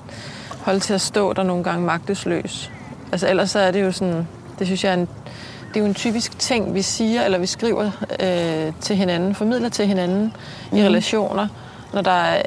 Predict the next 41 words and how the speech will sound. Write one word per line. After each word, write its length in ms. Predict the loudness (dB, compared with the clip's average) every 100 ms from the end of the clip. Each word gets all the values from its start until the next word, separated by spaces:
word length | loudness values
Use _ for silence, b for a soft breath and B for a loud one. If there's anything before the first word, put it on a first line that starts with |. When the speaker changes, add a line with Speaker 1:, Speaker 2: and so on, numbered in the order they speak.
| 0
Speaker 1:
nogen, 260 | 2 2
der 60 | 2
er 160 | 2 2
ramt 400 | 0 -2 -12 -12 -6
af 100 | -4
stort 260 | 0 0 0
eller 140 | -2
småt. 380 | -2 -2 -4 -8 B B B -2
"Ej, 180 | -2 -4 -12 -18 -10 -4
bare 160 | -2
sig, 220 | 0 0
hvad 100 | 2
jeg 120 | 2 0
kan 100 | 0
gøre 220 | 0 0
for 200 | 0 0
dig. 140 | 0 0
Speaker 2:
Ja. 60 |
Speaker 1:
Er 40 | 2
der 40 | 2
noget, 80 | 2
jeg 80 |
kan 100 | 0
gøre?" 380 | 0 0 2 0 -2 B B B
Og 100 | 2
vi 80 | 2
vil 100 | 4
rigtig 340 | 2 2 2
gerne 240 | 2 2 2
gøre 320 | 2 2 2
noget 220 | 2 0
for 100 | 0
hinanden. 480 | 0 0 0 -2 -2 B B B B B B B B -18 0
Og 100 | 2
der 60 | 4
er 60 |
der 60 | 4
også 200 | 4 4
mange, 380 | 2 4 2 2
mange 220 | 2 2
gange, 420 | 0 0 0 -2